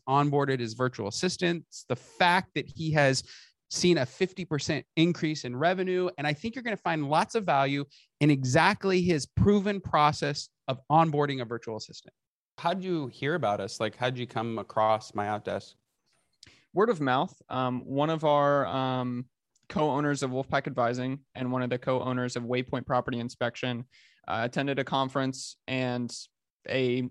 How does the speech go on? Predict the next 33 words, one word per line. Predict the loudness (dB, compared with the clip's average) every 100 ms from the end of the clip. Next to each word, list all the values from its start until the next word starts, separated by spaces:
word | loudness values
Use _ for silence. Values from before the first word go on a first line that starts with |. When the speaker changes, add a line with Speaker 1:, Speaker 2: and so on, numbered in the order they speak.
| 0
Speaker 2:
another | 2 2
home | 2 0
inspection | 0 -2 -2
company | -4 -2 -2 -2
was | -2
using | -2 -2 0
My | 0
Outdesk. | 0 0 2 2 -2 -16 _ _ _
Uh, | -2 0
they |
had | 0 0
one | 0 2
virtual | 0 0 0
assistant | 0 -4 -4 -4 -4
with | -4
their | 0 0
office. | 0 -2 -8 -10 _ _ _ -6
We're | 0 2
very, | 4 2 4 4
like, | 2 0 -2 -20 _ _ -8
I | -2
feel | 2
like, | 2 0 _ _ _ _ _ _
uh, | 0 2 2 2
a | 2
lot | 2 2
of | 2
people, | -2 -2 -2 -2 _ _ _ -4
um, | -2 0 -2 -10 _ -2
don't | 0 0
necessarily | -2 -2 0 2 2 0
understand | -2 -4 -4 -2
it, | -2